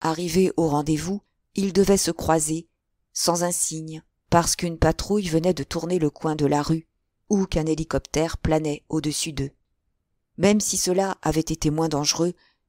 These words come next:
il leur eût été difficile de trouver le temps de se rencontrer. La semaine de travail de Winston était de soixante heures.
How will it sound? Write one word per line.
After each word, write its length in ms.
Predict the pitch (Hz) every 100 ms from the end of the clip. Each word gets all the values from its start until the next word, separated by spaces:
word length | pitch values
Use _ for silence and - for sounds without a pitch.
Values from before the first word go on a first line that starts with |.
| _ _ _ -
il 160 | 220
leur 180 | 202 185
eût 40 | 196
été 380 | 185 170 175
difficile 600 | 165 190 190 - - 208
de 100 | 156
trouver 300 | 156 - 156
le 120 | 160 156
temps 220 | 165 156
de 80 | 143
se 120 | 156
rencontrer. 600 | 147 - 143 - 151 147 _ _ _ _ _ _ _ _ _ _ _ _
La 140 | 165 180
semaine 400 | - 214 233 214
de 80 |
travail 460 | 170 - 175 185 196
de 80 | 143
Winston 500 | 156 160 - 196 196
était 240 | 160 175
de 80 | 156
soixante 500 | - 175 - 160 -
heures. 300 | 147 143